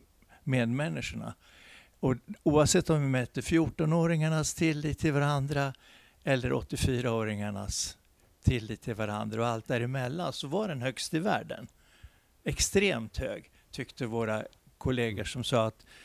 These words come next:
ehm, att, eh, kan ni verkligen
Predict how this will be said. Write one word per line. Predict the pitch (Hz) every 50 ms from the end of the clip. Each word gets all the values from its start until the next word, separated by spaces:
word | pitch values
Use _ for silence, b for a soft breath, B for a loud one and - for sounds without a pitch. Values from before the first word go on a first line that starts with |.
| B B B B B
ehm, | - - 110 110 110 104 107 117 123 - - - - - - _ _ _ _ _ _
att, | - 123 117 - _ _ - 143
eh, | 123 117 - 131 139 - - - - - _
kan | - - 151 143 135
ni | 165 160
verkligen | 143 131 131 - - 135 123 117 120